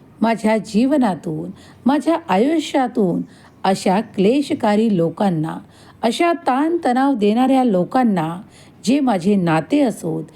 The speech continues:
की माझे मित्र असोत, जे माझ्यापासून तुम्ही दूर करावे,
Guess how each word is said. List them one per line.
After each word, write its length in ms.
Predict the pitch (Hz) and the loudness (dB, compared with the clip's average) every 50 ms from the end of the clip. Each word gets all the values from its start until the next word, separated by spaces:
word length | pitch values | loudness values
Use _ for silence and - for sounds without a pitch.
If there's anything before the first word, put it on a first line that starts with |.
| - - - - - | -20 -20 -20 -6 -2
की 100 | 330 330 | 0 2
माझे 320 | 320 330 320 262 302 330 | 2 2 2 2 4 4
मित्र 420 | 294 220 214 240 - - - 277 262 | 4 4 2 0 -2 -2 0 0 2
असोत, 480 | 226 190 - - 165 151 156 156 165 170 - - - - - - - - - - | 0 -2 -2 -4 -4 -2 -2 -4 -6 -8 -12 -20 -20 -20 -20 -20 -20 -20 -16 -4
जे 160 | - 226 226 | 0 0 0
माझ्यापासून 1400 | 214 190 160 151 160 143 - 226 220 190 202 202 - - - - - - 269 302 320 302 - 359 311 247 196 170 - - - - - - - - | 2 2 0 0 0 0 0 0 0 0 -2 -4 -6 -14 -20 -20 -4 -2 -2 0 0 -2 0 2 2 2 0 -2 -6 -8 -12 -20 -20 -20 -6 -2
तुम्ही 260 | 294 277 247 240 233 | 0 2 2 2 0
दूर 320 | 202 156 170 190 247 277 285 | -2 0 0 2 4 2 2
करावे, 640 | - - 196 165 151 147 151 151 160 165 175 - | 0 0 -2 0 0 0 -2 -4 -6 -8 -10 -14